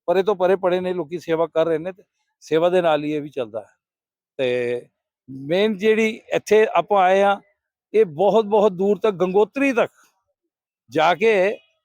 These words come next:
ਕੈਂਪ ਲਾਉਂਦੇ ਨੇ, ਪਹਿਲਾਂ ਉੱਥੇ ਆਈਡੈਂਟੀਫਾਈ ਕਰਦੇ ਨੇ, ਸਕਰੀਨਿੰਗ ਕਰਦੇ ਨੇ, ਆਪਣੀਆਂ ਬੱਸਾਂ ਭੇਜ ਕੇ ਉਹਦਾ ਐਡਵਰਟਾਈਜ਼ਮੈਂਟ ਕਰਾਉਂਦੇ ਨੇ, ਡਾਕਟਰ ਜਾਂਦੇ ਨੇ, ਫਿਰ ਉੱਥੋਂ ਜਿਹੜੇ, ਅਹ, ਸਿਲੈਕਟ ਹੁੰਦੇ ਨੇ,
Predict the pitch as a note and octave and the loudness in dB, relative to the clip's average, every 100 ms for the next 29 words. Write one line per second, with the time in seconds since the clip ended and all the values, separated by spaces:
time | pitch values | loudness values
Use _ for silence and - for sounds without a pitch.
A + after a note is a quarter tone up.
0 | _ - G3+ A3 A#3 G3+ F#3+ F#3 G3+ A#3+ | _ 0 0 2 2 2 2 2 0 -2
1 | - _ _ _ - E3+ G3+ G#3 F#3+ G#3+ | -10 _ _ _ -2 0 2 0 0 0
2 | F3+ F3 F3 F#3 F#3 G3+ F#3+ F3 D#3+ F#3+ | 2 0 -2 -4 0 2 2 -2 -2 -2
3 | G#3 - F#3 G#3 A3+ G3+ F3 D3+ F3+ A3 | -2 -2 -2 0 0 0 -2 -2 -2 0
4 | G#3+ - - G3 G3 F3 F#3 F#3+ G#3+ C#3 | 0 -2 -8 -8 -6 -4 -4 -2 -2 -2
5 | C3+ F3+ - _ _ _ _ - F3 F#3 | -4 -6 -6 _ _ _ _ -2 2 2
6 | E3+ F3+ F#3 G3 F#3+ F#3+ F3 E3 D#3+ E3 | 2 0 -2 -2 -2 -4 0 -2 0 -2
7 | G3 F3+ D#3 - F3+ E3 E3 F3+ G#3+ G#3+ | -2 0 -2 -2 -6 -4 -2 -2 -2 -4
8 | _ _ _ - A#3 - A3 - A#3 A#3+ | _ _ _ 0 0 2 -2 0 -2 2
9 | A3 A3+ A3+ G#3 _ _ _ - E3 - | 2 2 2 0 _ _ _ -4 -4 -2
10 | F3 G3+ A3+ B3+ G3 F#3 G3 | 0 0 0 -2 0 0 0